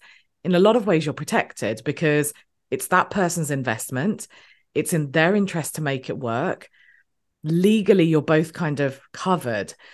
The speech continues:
So in some ways, franchising, yes, it's,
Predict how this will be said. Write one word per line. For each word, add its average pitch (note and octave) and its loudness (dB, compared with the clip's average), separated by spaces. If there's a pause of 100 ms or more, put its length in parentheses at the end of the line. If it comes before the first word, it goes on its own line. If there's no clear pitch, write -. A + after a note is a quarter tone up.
So - 2
in F#3+ 6
some A#3+ 2
ways, B2+ 0
franchising, E3+ 0
yes, G3+ -4
it's, - -2